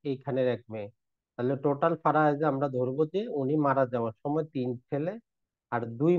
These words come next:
মেয়ে রেখে মারা গেছেন। তখন স্ত্রীদের এই যে বারো পয়েন্ট ফাইভ বাদ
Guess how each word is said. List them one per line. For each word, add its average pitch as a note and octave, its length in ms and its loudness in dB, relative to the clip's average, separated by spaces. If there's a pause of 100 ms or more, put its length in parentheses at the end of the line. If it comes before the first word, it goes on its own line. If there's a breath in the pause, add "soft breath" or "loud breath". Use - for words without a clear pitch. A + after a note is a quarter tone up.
মেয়ে B2 240 2
রেখে A#2 300 -6
মারা A2 220 -2
গেছেন। G#2 380 -10 (600)
তখন C3 220 2 (300)
স্ত্রীদের F3+ 560 2 (260)
এই F3 220 6 (220)
যে F#3 100 4 (140)
বারো C#3+ 180 6 (100)
পয়েন্ট D#3 200 2 (100)
ফাইভ C#3 200 2 (160)
বাদ C3+ 120 2